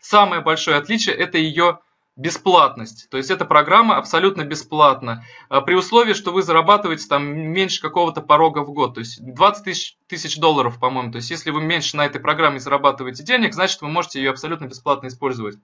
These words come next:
А, да, конечный продукт запускается через экзешник, три дэ-шник, три дэ-шник, э, хороший ник, кстати, в чате, да?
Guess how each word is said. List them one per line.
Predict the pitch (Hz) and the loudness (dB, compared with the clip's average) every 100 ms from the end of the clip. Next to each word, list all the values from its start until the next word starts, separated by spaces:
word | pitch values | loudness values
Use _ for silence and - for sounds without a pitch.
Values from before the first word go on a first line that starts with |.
| _ _ - - - - - - | _ _ -20 -20 -20 -20 -18 0
А, | 147 | 2
да, | 147 185 | 4 4
конечный | 165 196 254 220 | 2 0 -2 -2
продукт | - 175 214 | 0 0 0
запускается | 170 160 - 185 196 165 | -4 -10 -2 2 2 0
через | - 175 151 | -6 -6 -6
экзешник, | 151 147 156 - 117 - - _ | -8 -2 -2 -2 -8 -14 -20 _
три | 139 | -10
дэ-шник, | 135 143 127 113 101 - _ | -4 -4 -4 -8 -14 -18 _
три | 131 | -14
дэ-шник, | 131 135 120 113 - - - - | -6 -6 -6 -10 -14 -20 -20 -20
э, | - 110 | -16 -12
хороший | 113 160 151 - | -2 0 0 -2
ник, | 123 117 - _ | -10 -10 -14 _
кстати, | - 113 113 | -12 -12 -12
в | - | -10
чате, | 120 113 | -8 -6
да? | 120 151 | -6 -6